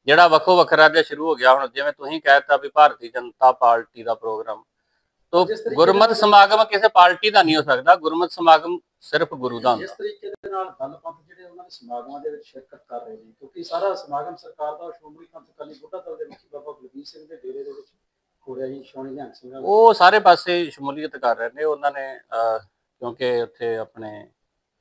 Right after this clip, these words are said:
Speaker 1: ਅਹ, ਨ-, ਅਹ, ਦਿੱਲੀ ਦੇ ਵਿੱਚ ਵੀ ਗੁਰਦੁਆਰਾ ਸੀਸ ਗੰਜ ਸਾਹਿਬ, ਕਿਉਂਕਿ ਸ਼ਤਾਬਦੀ ਮਨਾਉਣੀ, ਉੱਥੇ ਵੀ ਜਾਣਾ।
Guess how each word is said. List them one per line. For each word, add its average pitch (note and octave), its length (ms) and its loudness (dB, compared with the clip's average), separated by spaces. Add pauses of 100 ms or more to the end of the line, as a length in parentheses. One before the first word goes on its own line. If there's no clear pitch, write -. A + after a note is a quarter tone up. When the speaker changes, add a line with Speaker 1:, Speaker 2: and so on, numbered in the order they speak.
(220)
Speaker 1:
ਅਹ, A2 380 -6
ਨ-, A2+ 140 -6
ਅਹ, A2+ 260 -4
ਦਿੱਲੀ B2+ 300 -10
ਦੇ D3+ 140 0
ਵਿੱਚ D3 240 -2
ਵੀ B2+ 80 -16
ਗੁਰਦੁਆਰਾ A#2+ 380 -8
ਸੀਸ A2+ 300 -16
ਗੰਜ B2 160 -10
ਸਾਹਿਬ, A#2+ 200 -8
ਕਿਉਂਕਿ A#2+ 280 -16
ਸ਼ਤਾਬਦੀ G#2+ 440 -12
ਮਨਾਉਣੀ, A2+ 360 -16
ਉੱਥੇ B2+ 240 -20
ਵੀ C3 80 -16
ਜਾਣਾ। A2 300 -14